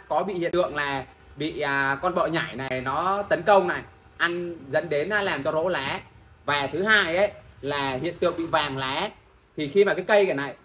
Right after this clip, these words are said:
khi mà cái cây cải nhúm này ấy, thì như bác, à, mô tả ấy, thì cây của chúng ta bị vàng lá ấy, là nó sẽ làm cho cái đọt của này phát triển rất là chậm, dẫn đến tình trạng là cái đọt nó không phát triển được nhá. Thì, à, hôm nay bác lên ấy là bác, à,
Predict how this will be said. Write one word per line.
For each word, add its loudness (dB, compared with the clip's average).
khi 6
mà 0
cái -4
cây 4
cải -4
nhúm -4
này 0
ấy, 0
thì -6
như -4
bác, 0
à, -2
mô -4
tả -2
ấy, -6
thì -4
cây 6
của -4
chúng -6
ta 0
bị -6
vàng -4
lá -8
ấy, -8
là -8
nó -6
sẽ -6
làm -4
cho -4
cái -6
đọt 0
của -10
này -8
phát -6
triển -4
rất -2
là -4
chậm, 2
dẫn 0
đến -8
tình -2
trạng -2
là -6
cái -8
đọt 2
nó -6
không -2
phát -2
triển -4
được -2
nhá. -6
Thì, -2
à, 4
hôm 0
nay 0
bác 4
lên 6
ấy 0
là 0
bác, 0
à, -2